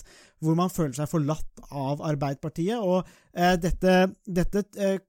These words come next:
går også litt inn i denne sentrum-periferi-aksen da, til Stein Rokkan, kjente norske sosiologen og statsviteren, og hvordan dette på en måte ser ut til å presse seg litt fram igjen. Og det er litt interessant dette med det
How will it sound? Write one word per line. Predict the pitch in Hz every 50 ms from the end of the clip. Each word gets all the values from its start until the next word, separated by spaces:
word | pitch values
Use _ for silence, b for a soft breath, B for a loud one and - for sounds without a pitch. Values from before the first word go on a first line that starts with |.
| _ -
går | 151 151 165 170 165
også | 156 - 170
litt | 165 170 -
inn | 156 147 160
i | 170
denne | 160 151 151 156
sentrum-periferi-aksen | 160 - - 156 143 135 - - 165 156 156 156 - 160 160 156 156 - 175 147 131 127 135 143 143 120 - - - - 185 175
da, | 170 165 160
til | - - 151 151 156 156 -
Stein | - 165 151 151 160
Rokkan, | 170 160 - - 175 185 233 254 233 - B B B B B B
kjente | - - 180 151 - 165
norske | 170 147 - - - 156 -
sosiologen | 170 156 - 170 147 139 139 131 151 160 160
og |
statsviteren, | - - 143 139 - - - 147 139 - 226 247 269 226
og | 214 208 196 208 B B B B
hvordan | 156 160 170 180 190
dette | 190 180 -
på | 202 202
en | 196
måte | 185 - - 202
ser | - 202 165
ut | -
til | - 202
å | -
presse | - - 208 175 - - 143
seg | - 185 190
litt | 185 185 -
fram | - - 165 135 131 139 156
igjen. | 180 226 285 285 240 185 B B B B B B -
Og | 185 185 196 202 202 208 208 214
det | 175
er | 185 202 220
litt | 208 202
interessant | 190 180 220 196 - 170 170 196 - -
dette | 185 - - 165
med | 165 175 170
det | 180 175 165